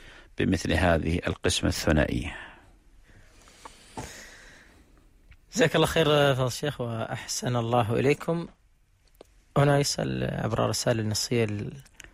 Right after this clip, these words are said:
Speaker 2: القصيرة عبر الرقم ستة ستة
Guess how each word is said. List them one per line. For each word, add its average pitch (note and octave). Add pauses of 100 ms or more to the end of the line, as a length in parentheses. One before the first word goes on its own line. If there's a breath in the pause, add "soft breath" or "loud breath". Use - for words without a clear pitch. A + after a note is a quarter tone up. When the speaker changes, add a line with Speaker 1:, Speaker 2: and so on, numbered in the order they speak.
(440 loud breath)
Speaker 2:
القصيرة C#3
عبر A2+
الرقم A2
ستة -
ستة -